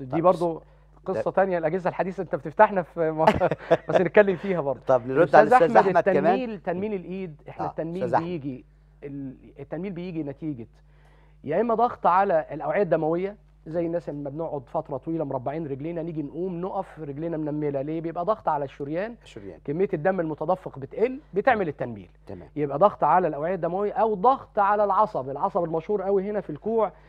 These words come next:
Speaker 1: اللي أحيانًا نتخبط فيه يعمل كهربا
Speaker 2: تمام.
Speaker 1: أو يعمل تنميل.
Speaker 2: آه، ده دايمًا الراديال نيرف ده بالذات.
Speaker 1: نعم،
Speaker 2: أيوة.
Speaker 1: نعم.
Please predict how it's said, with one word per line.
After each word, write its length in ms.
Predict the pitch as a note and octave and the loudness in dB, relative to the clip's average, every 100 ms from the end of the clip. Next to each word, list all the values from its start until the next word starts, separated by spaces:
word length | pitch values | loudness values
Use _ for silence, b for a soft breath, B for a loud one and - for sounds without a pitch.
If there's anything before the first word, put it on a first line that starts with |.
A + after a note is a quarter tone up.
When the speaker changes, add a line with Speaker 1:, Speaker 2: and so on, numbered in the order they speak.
| b b | b b
Speaker 1:
اللي 160 | C#3+ D3+ | -4 -4
أحيانًا 280 | D#3+ G3+ G3 | 0 0 0
نتخبط 340 | E3 G#3 F#3+ | 0 -2 -2
فيه 160 | - G#3 | 0 2
يعمل 200 | F#3+ D#3+ | 2 -2
كهربا 460 | D#3 F3 F3 B2 - _ - | 0 4 4 2 -4 _ -18
Speaker 2:
تمام. 220 | F#2 F2+ | -10 0
Speaker 1:
أو 100 | D#3 | 2
يعمل 280 | E3 E3 D#3+ | 2 0 -2
تنميل. 420 | D#3+ D#3 A2+ A#2+ | -2 0 2 2
Speaker 2:
آه، 60 | A#2 | -2
ده 140 | G#2+ | -8
دايمًا 300 | G#2+ B2 A#2+ | -2 -2 -2
الراديال 480 | G#2+ G#2 C#3 C3+ B2+ | -8 -4 -2 0 0
نيرف 220 | C#3+ B2 | -2 -2
ده 140 | G#2+ A2 | -4 -8
بالذات. 380 | G#2 G2 G#2+ F3+ | -8 -6 -4 -4
Speaker 1:
نعم، 360 | F3 F3+ C#3 | 2 4 4
Speaker 2:
أيوة. 360 | G#2+ A#2+ A#2 F3 | 4 2 2 2
Speaker 1:
نعم. 260 | D#3+ B2+ | 0 0